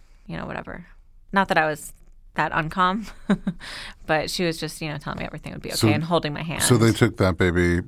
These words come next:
Speaker 2: like, team two
Speaker 1: Immediately, they
Speaker 2: took that baby right
Speaker 1: the
Speaker 2: away.
Speaker 1: first baby, they delayed the cord clamping like I wanted, and the second baby, they had to take her away right
Speaker 2: And
Speaker 1: away.
Speaker 2: just go, uh, give
Speaker 1: Yeah.
Speaker 2: immediate care.
Speaker 1: Mm-hmm.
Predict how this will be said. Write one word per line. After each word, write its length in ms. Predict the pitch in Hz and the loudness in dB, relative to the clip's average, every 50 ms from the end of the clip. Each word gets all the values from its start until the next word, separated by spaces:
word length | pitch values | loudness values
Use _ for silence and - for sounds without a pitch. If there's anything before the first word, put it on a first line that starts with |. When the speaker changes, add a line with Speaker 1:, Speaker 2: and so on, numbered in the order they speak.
| - _ _ _ _ _ _ | -8 _ _ _ _ _ _
Speaker 2:
like, 260 | - 98 92 87 82 - | 0 0 0 0 -2 -4
team 220 | - - 113 98 | 0 2 4 6
two 60 | - 220 | 6 8
Speaker 1:
Immediately, 600 | 208 208 214 208 208 202 175 - 170 170 156 160 | 8 8 8 8 8 6 6 4 2 0 0 2
they 400 | 160 170 165 165 165 160 160 147 | 2 4 6 6 6 6 6 4
Speaker 2:
took 20 | |
that 160 | 104 95 85 | 4 4 4
baby 220 | 92 95 90 87 90 | 4 4 4 6 4
right 120 | 87 87 | 6 6
Speaker 1:
the 80 | 98 95 | 6 6
Speaker 2:
away. 100 | 87 82 | 6 6
Speaker 1:
first 260 | 208 202 196 196 - - | 6 6 6 4 2 0
baby, 260 | 202 196 190 190 185 | -2 0 0 0 2
they 140 | 180 180 175 | 2 0 0
delayed 360 | 170 175 160 160 156 156 160 | 0 -2 -2 0 0 -2 -2
the 60 | - | -4
cord 280 | - - - 156 151 147 | -8 -4 -4 -4 -4 -4
clamping 460 | - - 165 147 147 151 - 147 143 147 | -6 -8 -8 -8 -8 -6 -6 -8 -6 -6
like 160 | 147 147 147 151 | -6 -6 -6 -6
I 60 | 151 | -6
wanted, 460 | 147 147 147 143 147 143 143 147 143 | -4 -4 -4 -4 -4 -4 -4 -6 -6
and 160 | - - 165 160 | -4 -4 -4 -4
the 60 | 151 | -2
second 320 | - 170 160 165 160 151 | -4 -4 -4 -4 -4 -2
baby, 600 | 151 147 147 147 147 147 151 151 156 143 - - - - | -2 -2 -2 -2 -4 -6 -6 -6 -6 -6 -8 -10 -10 -8
they 80 | - 147 | -6 -6
had 120 | 147 147 | -4 -4
to 80 | 147 143 | -6 -8
take 220 | - 151 - - | -8 -10 -10 -10
her 80 | - - | -12 -12
away 200 | - - 69 - | -10 -10 -10 -10
right 160 | - - - | -10 -10 -8
Speaker 2:
And 100 | - - | -4 -2
Speaker 1:
away. 80 | 101 95 - | -2 -2 -2
Speaker 2:
just 180 | - - - - | -4 -6 -4 -2
go, 340 | 82 80 80 82 80 80 - - | 0 0 2 0 0 -2 -4 -4
uh, 140 | - 80 80 | -4 -2 -2
give 500 | 78 - 85 82 82 78 - - - - - - - - | -2 -2 -2 -4 -4 -4 -8 -14 -18 -20 -20 -16 -8 -4
Speaker 1:
Yeah. 140 | 78 85 87 | -2 0 0
Speaker 2:
immediate 280 | 87 82 82 80 76 - | 0 0 0 -2 -2 -2
care. 280 | - 87 82 76 - - - - - - | -2 -2 -2 -2 -4 -10 -18 -20 -10 -6
Speaker 1:
Mm-hmm. 200 | 170 180 170 151 | -4 -4 -2 -4